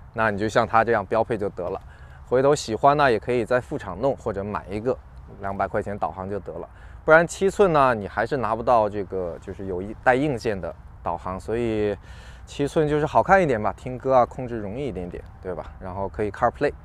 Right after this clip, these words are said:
用手机去看地图也不错。那这个你自己看吧，需不需要？啊，如果真的就要八点四寸最新的带导航的，那你只能往上提了，撒哈拉或者卢比肯去买了。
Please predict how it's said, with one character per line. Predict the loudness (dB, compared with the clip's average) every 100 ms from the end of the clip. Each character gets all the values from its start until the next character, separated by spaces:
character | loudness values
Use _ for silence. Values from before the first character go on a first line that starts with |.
| -18 -12
用 | -10
手 | -6 -6
机 | -6
去 | -8
看 | -6 -6
地 | -8
图 | -10 -10
也 | -4 -4
不 | -2 -4
错。 | -2 2 2 0 -18 -18 -16 -8
那 | -6
这 | -2 0
个 | 0
你 | -2
自 | -6 -8
己 |
看 | -6 -6 -6
吧， | -8
需 | -10
不 | -10
需 | -12 -8
要？ | -8 -8 -16 -18 -18 -12
啊， | -8 -4
如 | 0
果 | 0 2
真 | 2
的 | 4
就 | 4 6
要 | 8
八 | 8
点 | 6 0
四 | -4
寸 | -6 -4
最 | -4
新 | -4 -4
的 | -4
带 | 0 0
导 | 0 -4
航 | -6 -8
的， | -8
那 | -8
你 | -8
只 | -10 -8
能 | -8
往 | -8 -6
上 | -8
提 | -10 -12
了， | -12
撒 | -10 -8
哈 | -4 -2
拉 | -2
或 | -2 -6
者 | -8 -8
卢 | -8
比 | -10 -10
肯 | -10
去 | -10 -10
买 | -10
了。 | -12